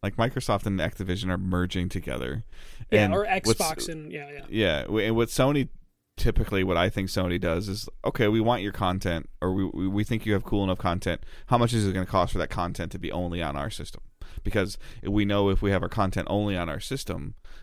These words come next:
Speaker 1: then they'll buy more of our,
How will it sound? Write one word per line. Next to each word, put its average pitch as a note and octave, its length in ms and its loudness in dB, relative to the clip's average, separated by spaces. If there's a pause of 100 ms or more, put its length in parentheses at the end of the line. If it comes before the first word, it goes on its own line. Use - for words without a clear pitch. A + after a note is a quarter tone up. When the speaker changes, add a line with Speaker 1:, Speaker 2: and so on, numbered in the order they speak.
Speaker 1:
then F2+ 540 -4 (1300)
they'll G2 160 6
buy C#2+ 220 2
more D2 200 -2
of - 80 -6
our, G1+ 180 -6